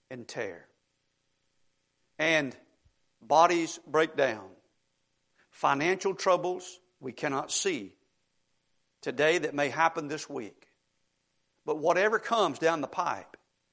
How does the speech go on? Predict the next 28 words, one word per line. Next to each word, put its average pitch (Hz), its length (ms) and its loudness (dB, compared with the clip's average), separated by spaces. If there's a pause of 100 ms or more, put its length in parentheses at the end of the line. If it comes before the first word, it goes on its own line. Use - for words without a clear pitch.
(360)
if 127 200 -4
I'm 190 180 4
in 196 80 2
the 175 80 4
will 180 220 4
of 156 120 0
God, 127 400 4
I 135 140 2
have 120 180 0
great 151 260 0
confidence - 840 -8 (1000)
that 113 160 -12
God 156 260 6
will 135 160 -2
use 135 540 -4
those 135 260 -2
things 107 680 -10 (1700)
for 127 100 -6
my 123 220 2
good 139 360 -4 (1300)
and 107 140 -20
for 98 80 -14
his 117 280 -14
glory. 98 420 -10 (1040)
That 120 160 -4
is 117 100 -12
not 160 320 -4
true 104 320 -8